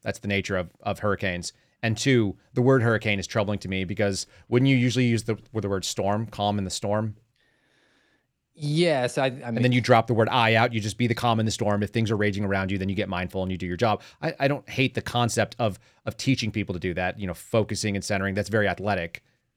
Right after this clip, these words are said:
Speaker 1: It's different than killing, I guess, but, uh,
Speaker 2: But the, the entire ambiance of the training was ridiculous. I mean,
Speaker 1: Mm-hmm.
Speaker 2: I, I, I read all the way through. It was talking about, like, compassion and visualizing your purpose. And the, the, the,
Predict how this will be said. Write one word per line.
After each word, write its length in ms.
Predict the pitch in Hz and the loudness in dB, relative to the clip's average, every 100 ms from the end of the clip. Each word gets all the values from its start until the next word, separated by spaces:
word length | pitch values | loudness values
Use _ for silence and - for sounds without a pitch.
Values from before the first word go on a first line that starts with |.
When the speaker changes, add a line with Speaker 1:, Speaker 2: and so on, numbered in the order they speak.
| _ _ _ _ - | _ _ _ _ -20
Speaker 1:
It's 220 | 98 - | -18 -12
different 300 | - 101 92 | -6 -6 -6
than 100 | 87 | -10
killing, 360 | - 117 95 85 | -4 -2 -2 -4
I 80 | |
guess, 200 | 85 87 | -4 -4
but, 220 | - 92 - _ _ _ | -4 -10 -12 _ _ _
uh, 100 | - 175 | -2 0
Speaker 2:
But 80 | 170 | 2
the, 140 | 190 202 | 0 2
the 160 | 202 | 0
entire 380 | 185 160 185 175 | 2 2 0 2
ambiance 500 | 131 139 139 127 113 | 2 0 0 -2 -2
of 60 | 110 | -6
the 80 | 104 | -8
training 500 | - 110 107 101 95 | -4 -2 -2 -4 -6
was 180 | 101 | -8
ridiculous. 540 | 104 92 101 92 85 107 | -6 -6 -6 -6 -8 -2
I 40 | |
mean, 180 | 107 110 | 2 2
Speaker 1:
Mm-hmm. 220 | 113 131 | 2 -2
Speaker 2:
I, 40 | 127 | 0
I, 40 | |
I 40 | 139 | 0
read 220 | 127 127 | 2 2
all 100 | 123 | 2
the 60 | |
way 80 | 123 | 0
through. 200 | 113 127 | 0 -2
It 20 | |
was 100 | 117 | -2
talking 260 | 107 120 - | 0 -2 0
about, 200 | 117 120 | 0 0
like, 160 | 117 - | -4 -2
compassion 760 | 127 - 107 107 110 123 110 | -4 0 0 0 -2 -2 0
and 160 | 110 107 | 0 -2
visualizing 680 | 123 123 110 107 107 113 | 0 0 0 0 0 -2
your 120 | 110 | -4
purpose. 560 | 110 - 101 110 104 - | -4 -2 -2 -2 -2 -4
And 140 | 117 - - | -6 -6 -6
the, 100 | - 151 | 0 2
the, 140 | 156 | 0
the, 280 | 143 165 | 2 0